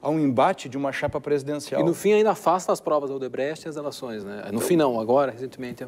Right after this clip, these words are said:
Speaker 2: afastou essas provas.
Speaker 1: O ministro Herman Benjamin, que é oriundo do Ministério Público,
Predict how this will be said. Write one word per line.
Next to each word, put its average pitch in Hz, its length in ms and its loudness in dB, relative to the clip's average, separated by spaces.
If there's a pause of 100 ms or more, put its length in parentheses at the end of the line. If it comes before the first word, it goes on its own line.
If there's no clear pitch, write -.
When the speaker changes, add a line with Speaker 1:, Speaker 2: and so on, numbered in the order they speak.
Speaker 2:
afastou 135 460 0
essas 135 180 -4
provas. 104 460 -6
Speaker 1:
O 262 80 0
ministro 226 360 4
Herman 151 280 4
Benjamin, 117 560 -2
que 127 120 -8
é 117 60 2
oriundo 123 380 2
do 117 80 0
Ministério 113 480 0
Público, 147 480 -2